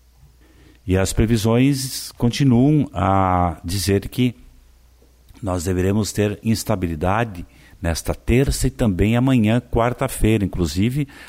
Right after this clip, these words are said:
há um alerta para a região leste e extremo norte do estado, com altos volumes de chuva. Na quinta, o sol aparece e na sexta também. Inclusive,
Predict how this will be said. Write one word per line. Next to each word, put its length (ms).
há 100
um 60
alerta 420
para 160
a 40
região 360
leste 520
e 180
extremo 400
norte 320
do 80
estado, 480
com 240
altos 340
volumes 460
de 140
chuva. 480
Na 160
quinta, 340
o 20
sol 280
aparece 840
e 140
na 140
sexta 480
também. 520
Inclusive, 640